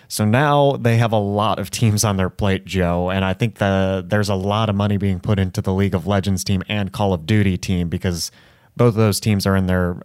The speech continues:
what's going to be a reboot for the Immortals League of Legends team and the first year of Call of Duty. So I think they're heavily focused on those rosters and not this one. Um, so that'll be,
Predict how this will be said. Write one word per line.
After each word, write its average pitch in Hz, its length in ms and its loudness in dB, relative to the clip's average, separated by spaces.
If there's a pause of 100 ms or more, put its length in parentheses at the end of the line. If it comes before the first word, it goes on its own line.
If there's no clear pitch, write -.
what's 101 320 -4
going 104 220 2
to 98 60 0
be 92 320 0 (360)
a - 80 0
reboot 98 640 2 (180)
for - 180 -2
the 98 140 2
Immortals 90 640 0
League 101 220 -2
of 90 60 -2
Legends 92 400 -2
team 90 340 -2 (380)
and 101 200 0
the 95 60 2
first 110 320 -2
year 95 120 0
of 85 80 -8
Call 95 180 0
of 87 60 0
Duty. 82 380 -2 (280)
So 90 480 0 (580)
I 104 120 -2
think 107 200 -2
they're 98 200 0 (140)
heavily 101 300 2
focused 90 360 -4
on 92 100 -2
those 87 220 -2
rosters 85 460 -6
and 95 100 -4
not 87 220 -6
this - 200 -6
one. - 200 -8 (560)
Um, 50 320 -10 (480)
so - 340 -8 (160)
that'll 98 220 -4
be, - 320 -10